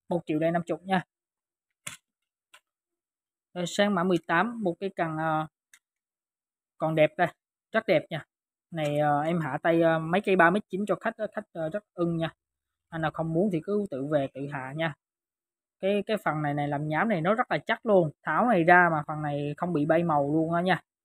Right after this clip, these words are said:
Đẹp á, phần này. Rồi, cái cần dài ba mét sáu. Anh nào muốn câu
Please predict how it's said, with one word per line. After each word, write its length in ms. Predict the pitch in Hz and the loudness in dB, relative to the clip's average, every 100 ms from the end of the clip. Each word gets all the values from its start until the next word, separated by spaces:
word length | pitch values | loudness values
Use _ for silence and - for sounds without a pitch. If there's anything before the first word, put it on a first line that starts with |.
| _ _ | _ _
Đẹp 180 | 151 143 | -4 -4
á, 140 | 160 185 _ _ | -4 -8 _ _
phần 100 | 151 | -10
này. 160 | 143 135 _ _ _ _ _ _ _ _ | -8 -8 _ _ _ _ _ _ _ _
Rồi, 140 | 180 180 - | 0 0 0
cái 100 | - | -8
cần 260 | 202 208 175 | -6 -4 2
dài 140 | 170 | 2
ba 160 | 170 185 | 4 4
mét 120 | 220 - | 2 2
sáu. 280 | 180 196 - _ - | 2 2 0 _ -12
Anh 180 | 185 | -6
nào 100 | 175 | -4
muốn 200 | 156 196 | -2 -2
câu 440 | 233 190 180 175 | 2 4 4 2